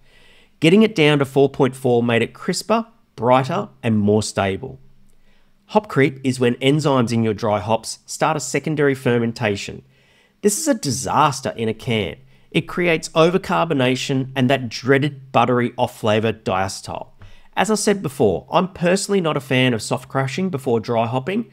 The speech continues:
so I choose to hold the beer warm for a few days after the final dry hop, letting any hop creep happen in the tank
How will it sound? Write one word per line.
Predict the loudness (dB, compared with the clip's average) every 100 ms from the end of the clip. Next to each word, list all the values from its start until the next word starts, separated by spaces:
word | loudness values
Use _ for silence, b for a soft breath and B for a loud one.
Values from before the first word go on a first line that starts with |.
| b b
so | -6 -2
I | -2
choose | -2 -4 -2 -2
to | -4
hold | -2 0 0
the | -2
beer | 0 0
warm | 0 -2 0 0 0
for | -2
a |
few | -4 -2 0
days | 0 0 0 -4 -14 _ _ -2
after | 2 2 2 -2
the | -4
final | -2 0 0 -2
dry | -4 -4
hop, | -4 -8 -12 b b b
letting | 0 2 4 2
any | 0
hop | 0 -2 -2
creep | -4 -4
happen | -4 -2 0 -2 -2
in | -2 0
the | -2
tank | -2 -2 -2 -4